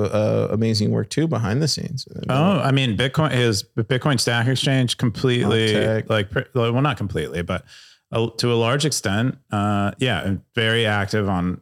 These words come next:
Speaker 2: uh, Optech and, um,
Speaker 1: Mempool.
Speaker 2: yeah, and, and is, I don't know, it's like he's, um, he's, he's regularly handing off the torch to y-, younger developers, and I think not even getting credit for it. And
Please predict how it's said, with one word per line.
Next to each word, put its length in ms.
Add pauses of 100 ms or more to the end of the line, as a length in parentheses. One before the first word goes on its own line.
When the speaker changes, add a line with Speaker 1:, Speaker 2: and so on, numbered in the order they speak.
Speaker 2:
uh, 120
Optech 920
and, 380 (640)
um, 640
Speaker 1:
Mempool. 500
Speaker 2:
yeah, 360
and, 180 (180)
and 320
is, 680 (300)
I 100
don't 140
know, 220
it's 140
like 140
he's, 300
um, 360
he's, 200
he's 280
regularly 640
handing 460
off 300
the 100
torch 760
to 460 (380)
y-, 440
younger 500
developers, 840
and 80
I 80
think 220
not 180
even 180
getting 220
credit 380
for 260
it. 220
And 260